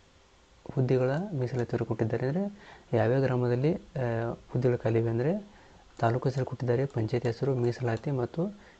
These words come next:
ನೇರ ನೇಮಕಾತಿಯಲ್ಲಿ ವಿವಿಧ ಸಮತಲ ಅಂತ ಕೊಟ್ಟಿದ್ದಾರೆ. ರಾಣೆಬೆನ್ನೂರು, ಜಯಸರಹರಳ್ಳಿ ಪರಿಶಿಷ್ಟ ಜಾತಿ ಸಾಮಾನ್ಯ ವರ್ಗ ಆಗಿರುತ್ತದೆ. ಸಿಗ್ಗಾಂವು, ಆಮೇಲೆ ಕುಂದನೂರು, ಹಾನಗಲ್, ಅವಳೇಶ್ವರ, ಹಾನಗಲ್, ಡೋಳೇಶ್ವರ,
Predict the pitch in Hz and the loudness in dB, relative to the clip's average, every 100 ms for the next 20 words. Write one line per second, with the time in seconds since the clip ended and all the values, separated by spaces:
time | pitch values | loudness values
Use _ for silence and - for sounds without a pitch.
0 | - 127 131 127 123 117 120 - 120 135 | -4 0 2 2 0 -2 -4 0 2 4
1 | 190 196 - - - - - - - - | 0 -2 -16 -18 -20 -20 -20 -20 -20 -20
2 | - 151 123 127 117 110 120 110 120 117 | -2 0 2 0 -2 0 0 -2 -2 -2
3 | 110 113 175 202 - - - - 120 117 | 0 0 0 -4 -14 -20 -20 -2 0 2
4 | 127 120 120 120 156 - - - - - | 2 2 2 4 2 0 -10 -20 -20 -14
5 | - 139 120 - 123 123 120 113 120 185 | -8 -2 -2 0 0 0 2 2 2 0
6 | - - 120 139 123 120 113 151 - 120 | -4 -4 -4 -2 -2 0 -2 -4 -4 -2
7 | 117 117 117 113 110 110 117 143 202 - | 0 0 2 2 0 -2 0 0 0 -6
8 | - - - - - 117 127 123 131 180 | -18 -20 -20 -6 2 4 6 4 2 0
9 | - - - 143 120 120 120 117 - 120 | -4 -14 -12 -2 0 2 0 0 0 0
10 | 123 120 135 147 - - 117 120 127 131 | 2 2 2 -2 -2 -2 0 2 0 -2
11 | - 196 127 117 113 117 120 147 123 117 | -4 -4 -2 0 0 0 0 -2 -2 0
12 | 120 123 139 196 - 147 123 117 120 120 | 2 2 0 -4 -10 -2 0 0 0 -2